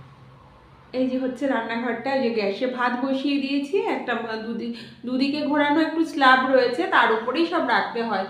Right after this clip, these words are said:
কোনো বাস্কেট ফাস্কেট কিছুই করেনি। উনি ভাড়া দেওয়ার জন্যই এরকম সিস্টেম করেছে আর কি। তো আমি ওরকম ওপরে সব বাসন গামলাতে, আর ওইদিকে কন্টেনারগুলো যা যা লাগে সবই তো লাগে, ওইদিকে চাল, আটা, আহ, মুড়ি, আর ওইদিকে সমস্ত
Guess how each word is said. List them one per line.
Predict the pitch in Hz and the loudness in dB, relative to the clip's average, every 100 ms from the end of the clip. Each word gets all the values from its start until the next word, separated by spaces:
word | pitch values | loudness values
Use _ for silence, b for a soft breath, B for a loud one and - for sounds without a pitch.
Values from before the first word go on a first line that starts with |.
| B B - | B B -8
কোনো | 294 | -2
বাস্কেট | 277 247 - 294 285 | 4 4 4 -2 -2
ফাস্কেট | 285 277 - - | -2 -2 -4 -4
কিছুই | 262 285 277 | -4 -2 -2
করেনি। | 247 214 226 254 | 2 2 2 0
উনি | 254 226 240 233 | -2 -4 -4 -2
ভাড়া | 226 233 | 0 0
দেওয়ার | 240 247 262 | 0 2 0
জন্যই | 240 262 294 339 | 0 0 2 4
এরকম | 233 208 220 | 4 0 -2
সিস্টেম | - 208 220 208 | -8 -10 -10 -10
করেছে | 196 175 175 208 | -6 -4 -4 -6
আর | 180 196 | -8 -10
কি। | 240 B B B B B - | -14 B B B B B -10
তো | 226 | -2
আমি | 202 196 208 | 0 0 0
ওরকম | 196 202 220 | 0 0 -2
ওপরে | 202 190 202 196 | -6 -4 -4 -4
সব | 220 202 | -4 -2
বাসন | 190 185 - 226 226 | -2 -2 -6 -10 -4
গামলাতে, | 196 190 208 202 233 226 | -2 -2 -2 -4 -2 -2
আর | 208 | 0
ওইদিকে | 196 202 226 214 - | -2 -4 -4 -6 -6
কন্টেনারগুলো | 220 214 214 226 226 220 226 240 320 B B B - | -4 -4 -4 -4 -4 -4 -4 -2 -2 B B B 0
যা | 269 240 | 2 4
যা | 247 233 | 4 4
লাগে | 214 220 240 | 4 2 -2
সবই | 247 214 233 247 | 0 0 0 0
তো | 240 | 2
লাগে, | 214 202 220 | 2 2 0
ওইদিকে | 202 208 208 214 | 0 -2 -4 -6
চাল, | 226 208 202 208 208 | -2 0 2 2 0
আটা, | 196 202 208 214 - B B B - | -2 -2 -2 -2 -6 B B B -6
আহ, | 233 220 220 | 0 2 4
মুড়ি, | 233 233 233 233 240 240 - - | 4 4 4 4 4 0 -12 -10
আর | 220 | -2
ওইদিকে | 226 233 240 | 0 0 -2
সমস্ত | 254 254 220 233 | -4 -4 -4 -6